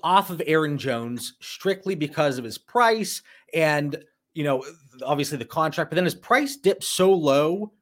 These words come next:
during the offseason that I was all about it. And then after they drafted A J Dillon, I was even more about it because he kept dropping. So for me, I, I was happy to see that Aaron Jones, yeah, it wasn't a great week, but it was still back end running back one,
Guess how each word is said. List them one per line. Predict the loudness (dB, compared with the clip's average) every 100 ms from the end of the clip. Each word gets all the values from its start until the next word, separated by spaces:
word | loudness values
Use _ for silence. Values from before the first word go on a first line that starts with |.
| _
during | 0 0
the | 0
offseason | -2 -4 -6 -6 -4 -4 -6 -10 _ _ 0
that | 2
I | 4
was | 2 2
all | 0
about | 0 -2 -2
it. | -2 -10 _ _ -2
And | 2
then | 4
after | 2 0
they | 0 0
drafted | 2 0 0 -2
A | -2
J | -2 -2
Dillon, | 0 -2 -4 -12 _ _ _ -2
I | 0
was | 0 0
even | 0
more | 4 6 6
about | 4 -2
it | -6
because | -8 -8
he | -4
kept | -4 -2
dropping. | 0 0 0 -2 -4 -12 -20 _
So | -2 0
for | 0 0
me, | 0 0 -2
I, | -6 -10 -4
I | 0
was | 0 -2
happy | -2 -2 -2
to | -4
see | -2 -2
that | -2 0
Aaron | -2 -2 -4
Jones, | -4 -4 -4 -8 -12 _ _ _ 0
yeah, | 4 4
it |
wasn't | 4 2 -2
a |
great | -6 -6 -4 -4 -4
week, | -6 -4 -2
but | -2
it |
was | -2
still | -4 -8
back | -4 -2 -2 -2
end | -4 -2
running | -4 -2
back | -2 -2 -2 -4
one, | -2 -2 -6